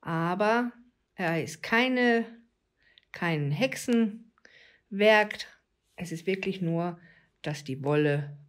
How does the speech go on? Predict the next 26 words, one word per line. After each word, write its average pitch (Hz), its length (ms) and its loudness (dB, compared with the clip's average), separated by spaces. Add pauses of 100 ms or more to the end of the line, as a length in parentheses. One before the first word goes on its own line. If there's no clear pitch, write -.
einfach 127 640 -10 (1700)
dazwischen - 540 -10
ist. - 320 -16 (580)
So, 240 140 -2
und 143 160 0
das - 240 -8
reicht 117 260 -4
im 220 120 -2
Grunde 226 240 0
genommen 240 340 0
schon. 294 240 -2 (680)
Wir 175 100 -6
schneiden 139 400 -4
hier 127 340 -10
kurz - 420 -4
ab. 330 380 -4 (1300)
Und 196 160 0
das 277 240 2
war 320 140 2
erstmal 226 580 2 (1080)
unseren 156 680 -6
Filzball, 190 760 0 (200)
bevor 196 260 -4
er 139 80 -2
gefilzt 202 480 -4
ist. - 220 -14